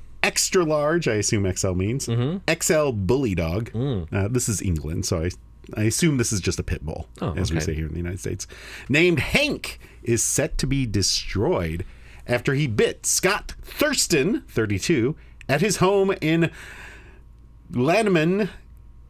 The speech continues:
Speaker 1: Carmarthenshire.
Speaker 2: <laughs> Jesus.
Speaker 1: Carmarthenshire.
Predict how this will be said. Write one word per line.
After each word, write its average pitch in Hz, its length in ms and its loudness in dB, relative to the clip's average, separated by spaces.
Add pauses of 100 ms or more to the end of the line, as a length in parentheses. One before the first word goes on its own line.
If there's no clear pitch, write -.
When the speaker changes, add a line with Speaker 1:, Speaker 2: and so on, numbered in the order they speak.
(100)
Speaker 1:
Carmarthenshire. 156 1800 0 (120)
Speaker 2:
<laughs> - 120 -18
Jesus. - 360 -4
Speaker 1:
Carmarthenshire. 143 960 4